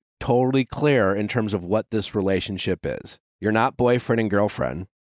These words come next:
you know, and she literally gave you permission to date other people if you wanted to. And so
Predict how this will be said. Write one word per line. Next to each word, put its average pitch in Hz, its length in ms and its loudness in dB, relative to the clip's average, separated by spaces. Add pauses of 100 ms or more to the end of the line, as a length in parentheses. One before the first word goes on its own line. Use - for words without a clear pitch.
you 104 140 0
know, 95 360 4
and 117 160 0
she 123 200 2
literally 123 340 4
gave 113 300 2
you 113 80 0
permission 113 540 0
to 104 60 2
date 101 240 0
other 98 220 0
people 92 580 0
if 95 220 -2
you 101 140 2
wanted 90 420 0
to. - 280 -12 (200)
And 123 240 2
so 131 560 4